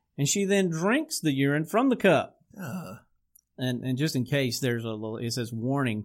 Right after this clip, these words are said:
Speaker 1: video may be disturbing to some." No? Oh. <laughs>
Speaker 2: That looks like something you would see on the dark web. <laughs>
Speaker 1: Uh, then they inter-,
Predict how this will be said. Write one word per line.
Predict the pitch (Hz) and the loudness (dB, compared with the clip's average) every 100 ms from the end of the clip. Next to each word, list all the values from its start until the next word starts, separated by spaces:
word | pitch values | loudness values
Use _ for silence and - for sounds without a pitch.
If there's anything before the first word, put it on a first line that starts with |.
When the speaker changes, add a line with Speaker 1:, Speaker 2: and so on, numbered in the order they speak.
| - | -2
Speaker 1:
video | 131 208 175 | -2 2 0
may | 160 156 | 2 0
be | 143 147 | 2 2
disturbing | 127 - 151 151 147 | 0 0 0 2 2
to | 123 | 0
some." | - 143 135 117 90 87 - _ - | 2 4 4 2 0 -8 -14 _ -2
No? | 165 175 180 175 - | 4 4 4 2 -2
Oh. | 147 127 107 101 - - | 2 4 2 0 -8 -12
<laughs> | 143 - _ _ - _ - | -12 -12 _ _ -20 _ -6
Speaker 2:
That | 285 | -4
looks | 311 311 | -4 -2
like | 294 | 0
something | - 196 208 185 156 | 0 0 0 -2 -6
you | 156 | -10
would | - | -8
see | 143 | -6
on | 123 | -6
the | 117 | -8
dark | 120 123 - | -8 -10 -10
web. | 127 - 143 131 - - - | -10 -6 -6 -6 -10 -16 -16
<laughs> | 127 - _ _ 135 | -16 -16 _ _ -2
Speaker 1:
Uh, | 135 135 | 2 2
then | 151 190 | 4 4
they | 180 185 | 4 6
inter-, | 190 | 4